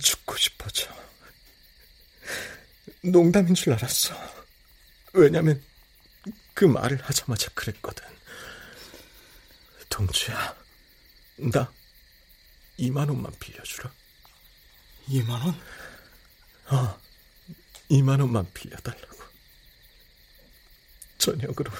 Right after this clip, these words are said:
Speaker 1: 뜨거운 만두 전골을 먹고 싶은데 돈이 없대. 오래 끓였어 만두피가 바닥에 들어붙은. 타기 직전에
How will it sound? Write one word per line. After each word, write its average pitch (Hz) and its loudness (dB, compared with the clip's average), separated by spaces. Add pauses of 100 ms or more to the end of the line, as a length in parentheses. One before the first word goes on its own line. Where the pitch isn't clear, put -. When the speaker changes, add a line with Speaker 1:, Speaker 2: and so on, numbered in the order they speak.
(600)
Speaker 1:
뜨거운 156 4
만두 131 -2
전골을 147 4
먹고 113 -6
싶은데 143 -4 (1300)
돈이 151 4
없대. - -10 (1600)
오래 160 8
끓였어 175 6
만두피가 131 -2
바닥에 - -6
들어붙은. - -10 (920)
타기 - 2
직전에 123 4